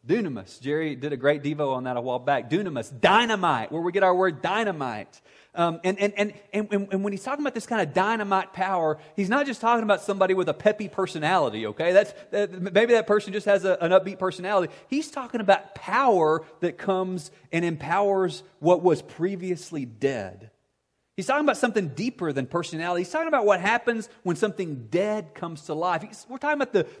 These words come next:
Ezekiel's vision of the dry bones, the valley of the dry bones, where everything's dead. Then the Spirit of God puts those bones together and then enlivens them and makes a great army out of them. That's the kind of dunamis,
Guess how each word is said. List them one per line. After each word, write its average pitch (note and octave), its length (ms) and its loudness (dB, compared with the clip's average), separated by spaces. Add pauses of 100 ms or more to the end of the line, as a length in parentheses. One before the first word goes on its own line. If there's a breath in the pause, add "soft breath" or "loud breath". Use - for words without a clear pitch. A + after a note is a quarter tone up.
Ezekiel's F3+ 640 2
vision A3 320 -2
of E3+ 140 0
the D#3 100 4
dry G3 400 2
bones, F#3 440 2
the D#3+ 60 -6
valley A3+ 260 4
of G#3+ 60 2
the E3 60 -2
dry G#3 220 2
bones, G#3+ 200 -2
where G3 120 2
everything's A3 340 0
dead. A#3+ 220 2
Then A3+ 80 -4
the E3+ 80 -4
Spirit A#3+ 420 -4
of F3+ 80 0
God G#3+ 360 4 (180 loud breath)
puts - 180 2
those G#3 220 8
bones A3+ 260 2
together A3+ 400 6
and G3+ 100 0
then G3 120 0
enlivens F#3 640 0
them A3+ 180 -4
and G3 80 -4
makes A3+ 200 0
a G#3+ 40 -12
great G#3+ 240 4
army B3 360 2
out B3 100 0
of A#3 100 -2
them. B3+ 160 -6 (200 loud breath)
That's B3 200 4
the C#4+ 60 -14
kind B3+ 200 -2
of D#3 140 0
dunamis, A3 460 -2